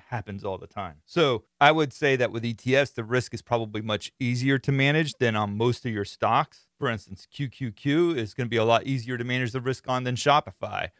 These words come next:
or Spotify or Roblox or Roku. I mean, those are gonna have a much,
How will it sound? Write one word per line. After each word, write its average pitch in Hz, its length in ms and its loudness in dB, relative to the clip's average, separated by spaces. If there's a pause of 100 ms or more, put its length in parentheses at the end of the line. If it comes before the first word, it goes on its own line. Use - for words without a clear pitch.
(200)
or 117 300 2
Spotify 98 880 0 (100)
or 117 680 2 (380)
Roblox 120 840 0
or 127 800 0
Roku. 131 460 4 (260)
I 135 80 0
mean, 107 320 -4 (500)
those 156 320 2
are 143 60 -4
gonna 139 160 0
have 127 180 2
a 123 60 -4
much, 131 340 -4